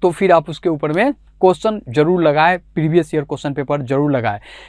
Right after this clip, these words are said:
क्योंकि पीछे के क्वेश्चन लगाना बहुत ज़रूरी है। प्रीवियस ईयर क्वेश्चन पेपर अगर आप नहीं लगाएंगे तो आपका सिलेक्शन नहीं होगा। मैं बार बार इस बात को बताता हूं,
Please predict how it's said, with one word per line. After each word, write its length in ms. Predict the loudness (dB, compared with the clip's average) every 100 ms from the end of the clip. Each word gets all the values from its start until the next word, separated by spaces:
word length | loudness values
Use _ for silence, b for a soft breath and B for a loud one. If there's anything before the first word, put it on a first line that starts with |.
| 2
क्योंकि 220 | 4 4
पीछे 320 | 2 2 4
के 120 | 2 2
क्वेश्चन 280 | 2 0
लगाना 360 | 0 0 2 2
बहुत 420 | 2 4 6 4
ज़रूरी 320 | 4 0 2
है। 100 | 2
प्रीवियस 460 | 2 2 4 4 4
ईयर 80 | 2
क्वेश्चन 280 | 2 -2 -4
पेपर 220 | -2 0
अगर 160 | 2
आप 120 | 0 0
नहीं 240 | -4 -2
लगाएंगे 540 | 2 2 0 -2 -2 -2
तो 120 | 0
आपका 220 | 0 -2
सिलेक्शन 420 | -4 -6 -2 -2
नहीं 340 | 0 0 0 2
होगा। 380 | 0 2 0 0 B -12 0
मैं 220 | 2 4
बार 220 | 6 6
बार 160 | 4 0
इस 160 | 0
बात 220 | 2 0 0
को 100 | -2
बताता 360 | 0 0 0
हूं, 140 | -2